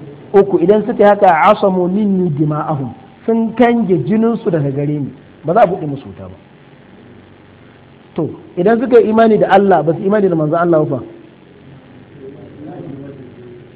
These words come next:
Eh? Bai yi ba. Kaga wannan yana nuna maka haƙƙi kenan na manzon Allah sallallahu alaihi wasallam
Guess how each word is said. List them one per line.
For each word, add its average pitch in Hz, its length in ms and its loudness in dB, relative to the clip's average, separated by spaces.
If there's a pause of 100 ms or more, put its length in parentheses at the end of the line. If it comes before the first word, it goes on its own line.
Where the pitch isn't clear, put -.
(120)
Eh? 196 160 6 (800)
Bai 160 260 2
yi 254 120 6
ba. 226 220 2 (680)
Kaga 202 220 4
wannan 240 240 4
yana 220 200 4
nuna 214 260 4
maka 190 280 4
haƙƙi 226 500 0
kenan 180 240 2
na 208 60 4
manzon 185 320 0
Allah 190 240 2
sallallahu 175 320 -2
alaihi 175 80 -10
wasallam 175 200 2